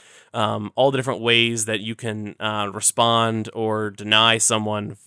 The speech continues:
something that they've asked for during a meal, and then ha-,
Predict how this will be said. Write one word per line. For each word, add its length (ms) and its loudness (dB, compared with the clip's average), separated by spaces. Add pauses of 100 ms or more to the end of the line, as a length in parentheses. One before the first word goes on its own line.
something 360 0
that 140 -6
they've 160 -6
asked 280 2
for 400 -8 (340)
during 240 2
a 60 -6
meal, 460 0 (200)
and 120 -2
then 100 2
ha-, 180 0